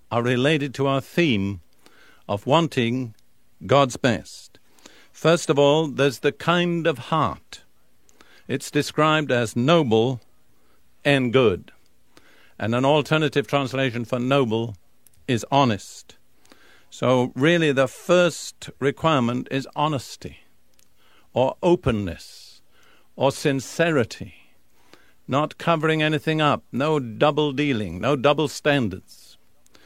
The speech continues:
That's the first requirement. And then the other aspect of the response is a threefold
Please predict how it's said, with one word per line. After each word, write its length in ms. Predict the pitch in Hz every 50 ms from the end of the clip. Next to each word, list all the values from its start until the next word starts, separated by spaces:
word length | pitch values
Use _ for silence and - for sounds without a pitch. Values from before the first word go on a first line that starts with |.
| - - - _ _
That's 240 | - 110 110 - -
the 100 | - 139
first 340 | - - 156 156 151 - -
requirement. 460 | 139 123 139 143 135 110 90 - - _ -
And 180 | - 107 113 123
then 320 | 156 165 165 165 170 151 - _ _ _ - - - - - - - - _ -
the 160 | - 131 - -
other 160 | 151 175 170
aspect 640 | 180 170 170 170 165 - - - 147 131 117 - -
of 80 | 120 107
the 120 | 123 120
response 720 | 120 117 - - - 135 127 127 127 120 - - - - - _ _ _ _ _ - - - -
is 240 | 127 131 127 117 110
a 240 | 123 120 117 120 110
threefold 1200 | - - - - - 139 165 180 190 190 180 - - - - 165 175 156 127 110 95 95 90 -